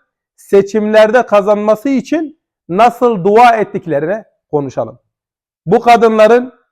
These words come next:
bu çocukların, bu mustazafların din anlayışını bu hale sokan,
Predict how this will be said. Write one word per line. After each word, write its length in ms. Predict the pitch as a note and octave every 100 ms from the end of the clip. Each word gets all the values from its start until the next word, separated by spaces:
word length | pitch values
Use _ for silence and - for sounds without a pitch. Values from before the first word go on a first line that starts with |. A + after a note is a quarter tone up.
| -
bu 180 | E3+ A3+
çocukların, 680 | A#3+ A3 A3 F#3+ F3 E3 D#3
bu 100 | A3+
mustazafların 960 | A3+ - G3+ F#3+ F3+ E3 F#3+ A#3 A#3+ _ _ _ _ -
din 320 | C#3 A#3 B3+
anlayışını 920 | A3+ G3+ G3+ F#3+ F#3+ G3 G3+ C4 C4+ _ _ _
bu 180 | D3+ G#3
hale 380 | - A3 G#3 F#3+
sokan, 580 | G#3 F#3+ A#3+ C4+ A3+